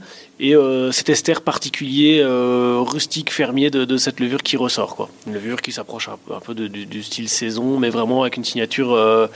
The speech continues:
assez unique, quoi. Voilà. On a un nez qui est présent, on n'est pas dans des, euh, des arômes de houblon, euh, ultra fleuris, euh, comme on pourrait le trouver dans des, des bières, euh, en dry hopping ou ce genre de choses. Ça reste assez, euh, subtil,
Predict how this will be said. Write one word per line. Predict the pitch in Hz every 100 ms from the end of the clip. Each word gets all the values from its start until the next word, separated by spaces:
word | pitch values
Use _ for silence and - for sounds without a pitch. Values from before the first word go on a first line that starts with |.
| -
assez | - - 120
unique, | 113 107 101
quoi. | - - - - - - - -
Voilà. | 104 98 - - - - - - -
On | 135
a | 139
un | 143
nez | 147 143 - -
qui | -
est | 139
présent, | - 131 131 147 185 190
on | 131
n'est | 123
pas | - 143
dans | 131 131
des, | 131 127 123 120
euh, | 113 110 110
des | 113 120
arômes | 120 135 131
de | 131
houblon, | 127 139 135 131 123
euh, | 120 117 117 120
ultra | 135 139 - 123
fleuris, | - 127 123 135 139
euh, | 127 117 113 113 113 113 113 110 110
comme | - 107
on | 104
pourrait | - 113
le |
trouver | - 117 117
dans | 110 104
des, | 107 104
des | 107
bières, | 107 113 104
euh, | 104 104 107 107 107 - - -
en | 107
dry | 107 104
hopping | 98 120 117
ou |
ce | 110 107
genre | 101
de |
choses. | 101 139 147 135
Ça | -
reste | 110 120 120
assez, | 110 135 131 127 -
euh, | 110 107 104
subtil, | - 117 - 151 196